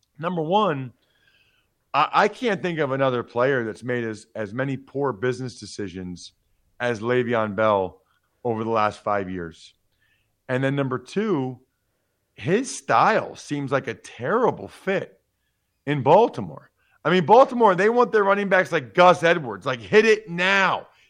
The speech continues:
hit it hard." That's never been Le'Veon Bell. We talk about how patient he is to the hole. It's a weird fit in my mind, Bri.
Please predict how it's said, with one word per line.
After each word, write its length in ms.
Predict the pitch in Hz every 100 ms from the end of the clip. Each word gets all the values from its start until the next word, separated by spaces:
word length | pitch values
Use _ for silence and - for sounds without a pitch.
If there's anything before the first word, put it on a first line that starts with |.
| _
hit 180 | 196 214
it 160 | 208 -
hard." 540 | 131 180 170 104 95 _ _ _ _ -
That's 420 | 160 165 - -
never 380 | 131 139 202 220
been 160 | 160 113
Le'Veon 460 | 107 101 98 92 87
Bell. 240 | 87 104 _ _ _ _ -
We 100 | 151
talk 220 | 175 170
about 160 | 175 156
how 120 | 160
patient 600 | 160 - 185 226 - - -
he 200 | 117 104
is 200 | 101 -
to 120 | 131
the 140 | 123
hole. 520 | 120 185 170 110 104 _ _ _ _ _
It's 300 | 160 160 -
a 100 | 131
weird 880 | 110 117 123 175 180 180 170 160 156
fit 380 | 127 - 143 110 -
in 140 | 123 120
my 180 | 123 127
mind, 300 | 113 98 87
Bri. 280 | 92 90